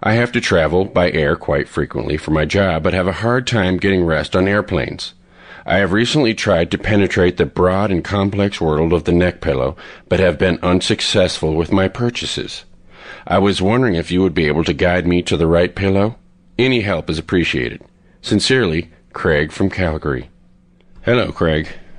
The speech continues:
Boy, am I glad you contacted me before losing yourself completely down the rabbit hole that is airline-friendly travel pillow research.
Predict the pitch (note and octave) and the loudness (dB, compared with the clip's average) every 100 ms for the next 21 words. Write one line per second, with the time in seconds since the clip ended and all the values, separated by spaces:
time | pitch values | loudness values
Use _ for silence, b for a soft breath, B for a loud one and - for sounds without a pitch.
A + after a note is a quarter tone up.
0 | B E2 G2 A#2+ G2+ F#2 F#2+ G2+ F#2 F2+ | B -2 0 2 2 0 0 0 0 0
1 | E2 D#2+ F#2 E2 - F#2+ E2 D#2+ D#2 F2 | -2 -4 -2 -2 0 -2 0 0 2 2
2 | B1+ A#1+ D2+ C#2 C#2 C#2 C#2+ C#2 C#2 - | 0 -2 0 0 0 -2 0 -2 -2 0
3 | D#2 C2+ - E2 - F#2 F#2 C#2 B1+ D2 | 0 -2 -6 -8 -4 -2 -2 -4 -4 -2
4 | C2+ C#2 C2 D#2 E2 C#2+ - D2 C#2 C#2+ | 0 0 0 2 0 -2 -2 -2 0 0
5 | D#2 E2 B1 - E2+ E2 E2 D#2+ E2 - | 2 0 0 -2 0 2 2 0 -2 0
6 | D#2+ D2 D2 - D#2 C#2+ D2 C#2 F2 D#2+ | 0 0 -2 -2 0 0 0 -2 -2 0
7 | C2+ B1 A#1 - D2 - - | -2 -4 -6 -6 -8 -10 -12